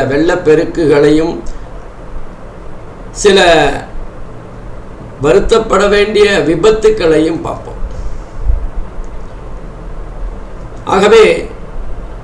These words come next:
இயற்கை சீற்றத்தினால் சில மனித உயிர்களை பலி கொடுக்க வேண்டிய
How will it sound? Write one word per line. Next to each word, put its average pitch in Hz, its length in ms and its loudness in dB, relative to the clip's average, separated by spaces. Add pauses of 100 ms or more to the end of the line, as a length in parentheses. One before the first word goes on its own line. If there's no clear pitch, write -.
(200)
இயற்கை 214 400 8 (140)
சீற்றத்தினால் 175 760 2 (140)
சில 151 220 4 (1300)
மனித 196 240 6 (160)
உயிர்களை 165 460 6 (120)
பலி 160 280 4
கொடுக்க 156 300 2 (100)
வேண்டிய 139 320 2